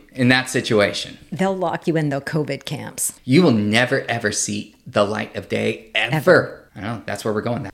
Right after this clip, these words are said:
Speaker 1: That's about all we got for today. And we really thank you for, for paying attention. This is a tough one for everybody to talk about and listen, but it's something that we ought to do.
Speaker 2: But to reiterate, we are not transphobic. We are not homophobic.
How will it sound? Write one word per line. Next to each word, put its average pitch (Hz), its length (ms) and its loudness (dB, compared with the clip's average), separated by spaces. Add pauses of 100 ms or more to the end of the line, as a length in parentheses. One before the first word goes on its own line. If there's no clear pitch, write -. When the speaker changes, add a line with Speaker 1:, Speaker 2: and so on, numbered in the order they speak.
Speaker 1:
That's 143 320 -2
about 165 240 2
all 151 180 8
we 135 80 2
got 127 260 2
for 107 120 -4
today. 92 500 -8 (140)
And 113 100 -2
we 113 80 4
really 123 300 2
thank 117 280 0
you 107 140 -2
for, 98 460 -2
for - 100 -10
paying 104 300 0
attention. 95 400 -2
This 98 160 -4
is 95 100 -6
a 90 60 -6
tough - 280 -6
one 107 160 -2
for 98 280 -6
everybody 104 480 0
to - 160 -10
talk 107 320 -2
about 107 400 0
and 92 180 -6
listen, 107 380 -2 (300)
but 117 100 -8
it's 120 100 -8
something 147 240 -2
that 147 80 -4
we 143 120 -4
ought 147 80 -4
to 143 100 -4
do. 147 280 -8 (120)
Speaker 2:
But - 400 4
to 254 120 2
reiterate, 233 600 4
we 160 680 2
are 143 160 -2
not 135 240 -4
transphobic. 202 720 -2 (400)
We 147 220 2
are 147 100 0
not 139 240 -4
homophobic. 135 760 -4